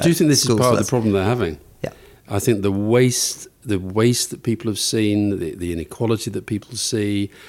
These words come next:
Speaker 1: I think every time, and, and I read a thing in the Sunday Times at the, the weekend, Michelle Mone is not even the big one.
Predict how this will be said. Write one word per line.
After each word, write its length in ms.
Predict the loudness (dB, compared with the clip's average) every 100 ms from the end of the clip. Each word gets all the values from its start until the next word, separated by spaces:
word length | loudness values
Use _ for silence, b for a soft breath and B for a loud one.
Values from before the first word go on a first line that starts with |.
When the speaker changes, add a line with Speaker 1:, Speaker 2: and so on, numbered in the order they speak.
| B -4
Speaker 1:
I 60 |
think 200 | -2 -2 0
every 340 | 0 2 2
time, 340 | 2 2 2 2
and, 160 | 0
and 220 | 0 0 -2 -20 -20 -20 -8 0
I 60 |
read 200 | 4 4
a 100 | 4 2
thing 300 | -2 2 2
in 100 | 2
the 60 |
Sunday 260 | 0 0 0
Times 300 | 0 0 0
at 80 | -2
the, 280 | -8 -8 -8
the 100 | -8
weekend, 500 | -8 -8 -12 -14 -14 B B B B B
Michelle 360 | 2 4 4
Mone 380 | 6 6 6 4
is 100 | 2
not 140 | 0 2
even 220 | 2 0
the 100 | 2
big 240 | 0 2
one. 220 | 2 2